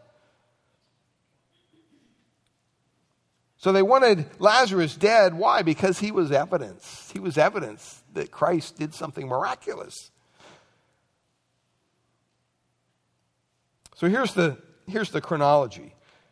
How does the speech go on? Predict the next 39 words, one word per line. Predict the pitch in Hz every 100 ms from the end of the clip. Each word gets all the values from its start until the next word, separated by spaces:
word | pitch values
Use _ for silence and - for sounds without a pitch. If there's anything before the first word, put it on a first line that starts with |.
| _ _ _
That | 160 185
would | 180 139 131
basically | 165 175 143 127
put | - 143
the | 123
triumphal | - 127 131 123 113
entry | 131 120 110
on | 104 101
Monday. | 104 107 104 - - _ _ _ _ _ _ _ _ _ _ _ _ _ _ _ _ _ _ _ _ _ _ _ -
It |
works | 139 196 -
better | - 131 117
on | 110
Monday | 107 101 110
because | 123 117 123 113 107 - - _ _ _ _
the | 107
crowds | - 135 127 123 - -
come | - 131 120
to |
him | 123 110
on | 107
Sunday. | - 147 123 120
He | 120
arrives | 107 113 120 127 117
at | - 123
their | 117 101
home | 131 127
on | 117
Saturday. | 107 147 139 123 113 117
The | 120 113
crowd | - 127 127 110 - -
comes | - 139 123
on | 117
Sunday, | - 147 139
and | 139
on | 113 123
Monday | 151 151
he | 135 120
comes | 156 147 135